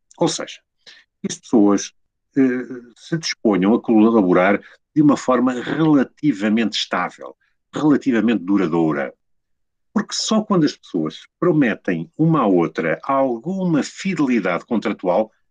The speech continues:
mesmo que seja muito pouquinha, mesmo que seja pequenina, é que verdadeiramente começam a surgir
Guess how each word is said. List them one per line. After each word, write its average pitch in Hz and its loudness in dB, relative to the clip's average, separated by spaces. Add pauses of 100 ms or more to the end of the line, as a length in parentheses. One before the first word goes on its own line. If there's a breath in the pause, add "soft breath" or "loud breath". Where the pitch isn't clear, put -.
(140)
mesmo 185 -2
que - -8
seja 160 -2
muito 160 0
pouquinha, 87 -6 (100)
mesmo 135 -16
que - -14
seja 123 -4 (120)
pequenina, 87 -2 (1500)
é 139 -4
que - -12
verdadeiramente 104 2
começam 98 -2
a 85 -2
surgir 76 -4